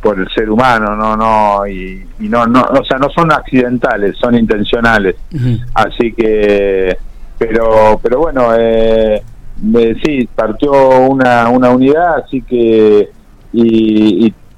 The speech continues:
Speaker 1: te agradezco el llamado porque justamente a veces es importante que, que se difundan este tipo de, de cosas también, porque bueno, eh, hoy en día la, toda la sociedad de General Pico hace un,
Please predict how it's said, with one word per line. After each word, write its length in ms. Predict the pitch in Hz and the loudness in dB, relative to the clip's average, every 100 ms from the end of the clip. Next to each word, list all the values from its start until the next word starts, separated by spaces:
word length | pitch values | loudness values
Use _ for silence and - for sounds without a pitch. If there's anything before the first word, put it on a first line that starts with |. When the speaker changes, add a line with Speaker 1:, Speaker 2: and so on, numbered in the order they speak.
| - _ | -20 _
Speaker 1:
te 80 | 107 | -2
agradezco 460 | 101 107 123 - 113 | 0 -2 -2 -2 0
el 420 | 110 107 107 104 | 2 2 0 0
llamado 400 | 117 123 160 147 | 0 0 0 0
porque 220 | 113 104 | 0 0
justamente 580 | 95 110 113 143 131 107 | -2 -2 0 2 2 2
a 40 | 104 | 2
veces 260 | 110 - 104 _ - - - | 0 -4 -10 _ -20 -20 -10
es 80 | 113 | -4
importante 600 | 117 107 120 165 135 107 | 0 0 0 -2 -2 -4
que, 100 | 98 | -6
que 160 | - 98 - | -8 -6 -2
se 80 | |
difundan 500 | 104 107 - 131 120 | 0 2 2 2 2
este 180 | 117 117 | 2 0
tipo 340 | 110 113 110 107 | 0 0 0 0
de, 160 | 104 101 - - - - | 0 -2 -10 -16 -12 -6
de 80 | 110 | -4
cosas 300 | 135 139 127 | -2 -2 0
también, 300 | 139 180 202 | 0 2 2
porque 220 | 151 117 | 2 0
bueno, 300 | 156 131 101 92 | 0 0 -2 -4
eh, 260 | 92 95 82 76 - - - | -6 -10 -14 -20 -20 -20 -14
hoy 220 | - 131 131 | -2 0 2
en 100 | 127 | 2
día 380 | 170 151 120 | 0 0 0
la, 360 | 110 104 101 92 - - - _ - - | 2 0 0 -2 -8 -20 -20 _ -20 -4
toda 160 | 127 123 | 2 2
la 120 | 110 | 2
sociedad 1200 | 107 98 117 117 123 113 107 104 98 95 95 95 95 | -2 -4 -2 0 0 2 2 4 2 2 0 -2 -2
de 260 | 98 95 | -4 -4
General 300 | - 101 107 | -6 -2 -2
Pico 320 | 101 131 123 110 | -2 -2 -2 -2
hace 340 | 104 - 104 | -4 -2 0
un, 420 | 101 98 95 95 | -2 -4 -6 -8